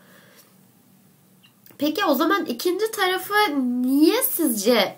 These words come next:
pasta atıyorsa, eğer verb ikiyi atıyorsa niye sizce ikinci tarafı be verb ing atıyor?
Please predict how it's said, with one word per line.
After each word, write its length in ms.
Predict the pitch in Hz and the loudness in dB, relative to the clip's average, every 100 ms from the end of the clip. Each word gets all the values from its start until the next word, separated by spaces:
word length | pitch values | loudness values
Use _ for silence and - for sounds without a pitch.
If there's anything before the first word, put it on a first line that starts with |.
| - | -4
pasta 420 | 277 285 - 254 | 6 6 6 0
atıyorsa, 500 | 220 220 254 240 220 | -2 -2 -2 -4 -2
eğer 420 | 190 214 233 226 196 | 0 4 4 2 0
verb 260 | 226 240 | 0 0
ikiyi 300 | - - 247 | -6 -6 -4
atıyorsa 420 | 226 - 240 233 | -4 -4 -4 -4
niye 360 | 202 196 233 330 | -6 -4 -4 -2
sizce 360 | - 381 302 233 | -4 -4 -2 -2
ikinci 340 | 214 208 196 | -6 -10 -8
tarafı 580 | 226 196 185 - 185 180 175 - - - | -4 -2 -2 -4 -4 -4 -10 -20 -20 -4
be 240 | 254 294 311 | 4 6 8
verb 280 | 233 202 196 | 6 4 0
ing 600 | 190 185 180 175 180 160 | -4 -4 -8 -8 -8 -8
atıyor? 380 | 160 - 147 | -10 -8 -6